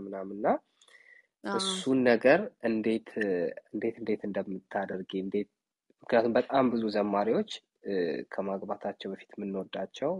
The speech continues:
Speaker 1: ካገቡ በኋላ አገልግሎት ላይ ቀነሱ አሉ እና በጣም ጥቂቶች ናቸው፣ አ፣ በዛ ፔስ የቀጠሉት እና እሱን ነገር እንደ ትምህርትም እንዲሆን እንድታወሪ እንፈልጋለሁ።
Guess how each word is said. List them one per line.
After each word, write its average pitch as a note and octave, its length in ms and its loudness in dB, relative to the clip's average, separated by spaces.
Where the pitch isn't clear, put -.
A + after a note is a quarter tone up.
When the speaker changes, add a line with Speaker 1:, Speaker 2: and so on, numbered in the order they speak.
Speaker 1:
ካገቡ G#2+ 400 -4
በኋላ G2+ 340 -6
አገልግሎት G#2 560 0
ላይ F#2+ 140 0
ቀነሱ - 400 -4
አሉ - 160 -8
እና A2 140 0
በጣም D3+ 380 2
ጥቂቶች - 500 -6
ናቸው፣ F#2 420 -12
አ፣ F#2+ 100 -8
በዛ G#2 300 -6
ፔስ - 300 -4
የቀጠሉት - 680 -10
እና G2 200 -8
እሱን B2+ 240 -6
ነገር A#2 320 2
እንደ A2+ 200 0
ትምህርትም A2+ 460 -6
እንዲሆን G#2+ 420 -4
እንድታወሪ G#2+ 540 -4
እንፈልጋለሁ። G#2+ 720 -6